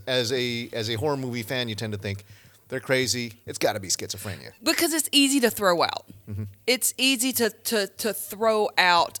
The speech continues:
Speaker 2: a diagnosis because, you know, "Oh, they act like this. Oh, they act like this. Oh, they act like this." Well, not everything is as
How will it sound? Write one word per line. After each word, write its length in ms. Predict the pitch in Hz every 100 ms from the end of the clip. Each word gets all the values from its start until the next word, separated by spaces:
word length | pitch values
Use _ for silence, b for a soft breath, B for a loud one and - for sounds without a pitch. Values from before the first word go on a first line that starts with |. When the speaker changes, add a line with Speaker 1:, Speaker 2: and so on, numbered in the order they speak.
| -
Speaker 2:
a 100 | 185
diagnosis 1000 | 175 165 160 156 165 156 170 147 - - b b b b b
because, 760 | 175 226 226 202 180 170 165 -
you 120 | 196
know, 140 | 180 165 -
"Oh, 140 | 233 226
they 120 | 220
act 240 | 202 196
like 180 | 185 175
this. 260 | 170 160 -
Oh, 120 | 214
they 160 | 180 180
act 240 | 170 175
like 180 | 185 -
this. 220 | 165 165 -
Oh, 120 | 190
they 140 | 170 165
act 200 | 147 -
like 200 | - -
this." 260 | 143 107 - B B
Well, 420 | 202 233 233 170 - _ -
not 300 | 190 233 294 -
everything 760 | 233 240 254 240 233 226 226
is 580 | 220 202 202 202 196 190 -
as 600 | 180 180 170 170 165 -